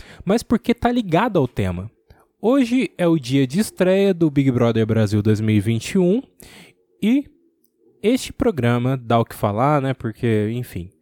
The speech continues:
é, tem muito engajamento na internet, esse tipo de coisa. Você pode até achar que eu tô querendo, é, me apropriar desse, desse sentido, né? Querer me s-, seguir aí o, a tendência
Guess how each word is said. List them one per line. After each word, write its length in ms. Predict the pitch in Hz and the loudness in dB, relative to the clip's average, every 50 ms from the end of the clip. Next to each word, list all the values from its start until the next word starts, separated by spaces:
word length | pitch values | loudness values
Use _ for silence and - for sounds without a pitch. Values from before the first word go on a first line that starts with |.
| _ - - - - - - - - _ _ _ _ _ _ - | _ -20 -20 -20 -20 -20 -20 -20 -20 _ _ _ _ _ _ -4
é, 320 | 110 104 101 101 101 101 | -2 0 0 0 -2 -2
tem 160 | - - 139 131 | -2 -2 0 0
muito 200 | 131 131 - 151 | 0 0 0 -2
engajamento 500 | 135 123 123 107 120 107 110 110 104 - | -2 0 0 0 0 -2 -2 -4 -6 -4
na 80 | 107 101 | -6 -6
internet, 580 | 95 - 95 95 95 107 131 143 127 - - | -6 -4 -4 -2 0 0 0 0 0 0 0
esse 140 | 110 101 - | -2 -2 -4
tipo 200 | - - 110 - | -6 -10 -8 -8
de 120 | 98 - | -10 -10
coisa. 340 | - - 131 147 151 135 147 | -6 -2 0 0 0 2 0
Você 240 | 131 127 123 - 143 | 0 0 0 -2 -2
pode 240 | - 143 131 123 135 | -2 -2 0 0 0
até 180 | 131 - 156 | 0 0 0
achar 240 | 151 135 - - 147 | -2 -2 -2 -4 -4
que 80 | - 147 | -2 -2
eu 40 | 131 | -2
tô 120 | - 143 | -2 -2
querendo, 560 | - - 135 135 131 135 131 127 113 101 101 - _ _ _ _ _ _ _ _ _ _ _ | -2 0 -2 0 0 0 0 0 0 0 -2 -4 _ _ _ _ _ _ _ _ _ _ _
é, 180 | - 123 117 113 | -6 -4 -2 -2
me 100 | 113 123 | 0 -2
apropriar 600 | 120 - - 143 - - 143 120 123 165 233 247 | -2 0 0 -2 0 0 0 0 2 0 0 -2
desse, 760 | 190 - 135 - - - 131 117 107 101 98 92 92 92 90 _ _ _ | 0 0 -2 -2 -2 -4 -2 -2 -2 -2 -2 -2 -4 -6 -8 _ _ _
desse 540 | - 107 107 107 - - 117 117 110 - 123 | -20 -20 -20 -20 -8 -2 0 0 0 0 -2
sentido, 480 | 110 117 107 - - - 175 208 214 151 | -4 -4 -6 -4 0 0 2 2 2 2
né? 80 | 135 | 0
Querer 380 | 127 - 135 120 120 117 110 107 | 0 0 0 2 2 2 2 0
me 100 | 110 113 | -2 -4
s-, 320 | 110 - - - 135 131 | -6 -6 -8 -12 -10 -10
seguir 540 | - - - - 139 104 101 113 147 190 202 | -10 -8 -8 -10 -10 -10 -8 -4 0 2 2
aí 260 | 156 117 117 120 123 | 4 4 4 4 4
o, 260 | 117 113 110 107 107 - | 4 4 4 2 2 0
a 80 | - 113 | -2 -4
tendência 720 | - - 143 131 123 113 104 117 143 175 - - 147 120 | -2 0 -2 -2 -2 -2 -4 -4 -4 -4 -6 -4 -6 -6